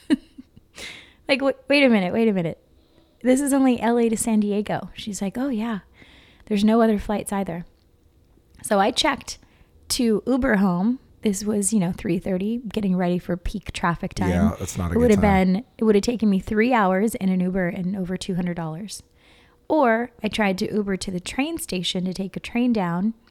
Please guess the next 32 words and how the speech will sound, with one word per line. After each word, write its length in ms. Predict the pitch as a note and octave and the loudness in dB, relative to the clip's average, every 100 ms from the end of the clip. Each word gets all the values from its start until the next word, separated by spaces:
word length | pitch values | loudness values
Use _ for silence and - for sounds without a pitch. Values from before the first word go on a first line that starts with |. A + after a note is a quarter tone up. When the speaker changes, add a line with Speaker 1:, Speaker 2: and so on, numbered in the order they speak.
| _ - | _ -2
Speaker 1:
It 60 | |
would 100 | G#3 | 0
have 80 | G#3 | 2
taken 360 | A#3 A3+ - A3 | 2 0 2 2
me 140 | G3 | 0
from 220 | F#3+ F#3+ | -2 -6
L 180 | G3+ A#3+ | -2 -2
A 80 | B3 | 0
X 280 | G3+ - - | -2 -4 -10
to 140 | - | -6
L 100 | F#3+ F#3+ | -4 -2
A 40 | |
Union 560 | F#3+ G3 G3 F3 F3 F3+ _ _ _ _ - | 0 2 2 0 -2 -6 _ _ _ _ -4
an 100 | G#3 | 0
hour 280 | G3+ F#3 F3+ | 0 0 0
and 120 | F#3 - | -2 -4
fifteen 400 | F#3 - F#3 F3 | -8 -6 -6 -4
minutes 480 | F3 F3 - - - - | -4 -6 -8 -8 -8 -6
in 100 | F#3+ | -4
an 120 | F#3 F3 | -2 -2
Uber 280 | E3+ D#3+ | -4 -6
because 340 | E3 F3+ G3+ F3+ | -6 -8 -10 -10
of 40 | F3 | -8
traffic. 540 | F3+ E3+ E3+ - - _ _ _ _ _ _ - | -6 -6 -8 -12 -20 _ _ _ _ _ _ -2
And 100 | G3 | 0
I 60 | F#3+ | 0
would 120 | E3+ | -2
have 80 | E3 | -4
missed 220 | D#3 - | -8 -10
the 60 | - | -12
train. 300 | E3 D#3 | -8 -6
<laughs> 60 | E3 | -6